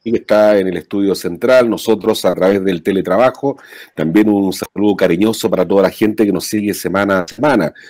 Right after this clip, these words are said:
Como decía José Luis, una semana un pa-, un poco dificultosa, con un feriado entre medio, con,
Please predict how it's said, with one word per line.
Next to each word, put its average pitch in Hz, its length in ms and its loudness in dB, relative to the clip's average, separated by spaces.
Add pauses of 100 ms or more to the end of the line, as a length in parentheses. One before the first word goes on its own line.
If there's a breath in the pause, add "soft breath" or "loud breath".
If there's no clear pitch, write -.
(160 loud breath)
Como 90 200 2
decía - 220 0
José 104 240 -2
Luis, 117 140 4
una 113 100 2
semana 104 520 0
un 92 160 -4
pa-, 104 320 0
un 95 180 -4
poco 101 260 2
dificultosa, 98 920 2 (340 loud breath)
con - 180 -4
un 90 140 4
feriado 90 560 6
entre 85 280 -2
medio, 101 760 6
con, 87 400 -2